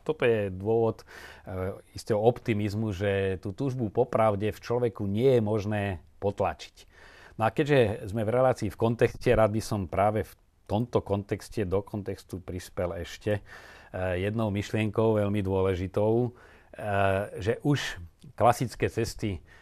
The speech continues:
svätého Tomáša Akvinského na dôkaz Boha alebo základné atribúty, ktoré aj z filozofického pohľadu patria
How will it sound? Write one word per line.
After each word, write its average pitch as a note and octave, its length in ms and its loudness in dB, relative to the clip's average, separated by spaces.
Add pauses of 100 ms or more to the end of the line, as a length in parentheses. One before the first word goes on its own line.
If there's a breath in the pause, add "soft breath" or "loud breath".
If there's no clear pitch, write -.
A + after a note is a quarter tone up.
svätého G2+ 460 0
Tomáša G2+ 760 0
Akvinského G2 680 -2
na F#2 140 2
dôkaz F#2+ 420 0
Boha G2 420 4
alebo F#2+ 220 0
základné G2 540 -2
atribúty, G#2+ 600 0
ktoré G2 460 -2
aj F2+ 80 -6
z - 20 -14
filozofického G#2 720 0
pohľadu G2+ 540 2 (400 loud breath)
patria G2+ 560 4